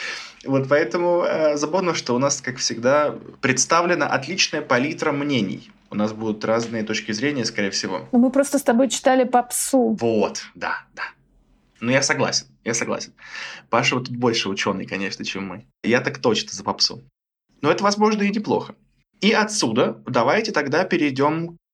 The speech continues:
Speaker 1: поскольку всё, мы уже рассказали, как мы относимся к Стругацким. Моё мнение вы тоже уже поняли, хотя я его не озвучил, но на самом деле я к Стругацких очень люблю.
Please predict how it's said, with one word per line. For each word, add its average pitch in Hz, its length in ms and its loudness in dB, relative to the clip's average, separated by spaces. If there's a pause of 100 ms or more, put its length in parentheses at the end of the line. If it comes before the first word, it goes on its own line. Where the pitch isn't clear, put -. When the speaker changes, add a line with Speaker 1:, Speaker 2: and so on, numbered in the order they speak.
Speaker 1:
поскольку 135 420 0
всё, 123 180 2
мы 113 160 2
уже 110 480 2 (120)
рассказали, 107 540 0
как 101 220 -2
мы 92 380 -4
относимся 104 540 -4
к - 60 -10
Стругацким. 131 720 -4
Моё 120 200 2
мнение 110 260 0
вы 104 80 0
тоже 92 220 -4
уже 92 160 -8
поняли, 104 500 -4 (400)
хотя 104 400 -4 (500)
я 104 100 -2
его 101 100 0
не 104 100 2
озвучил, 107 440 0
но 110 80 0
на 107 60 2
самом 131 200 0
деле 113 140 2
я 117 60 0
к 117 40 -6
Стругацких 117 460 -2
очень 113 220 -2
люблю. 104 400 -2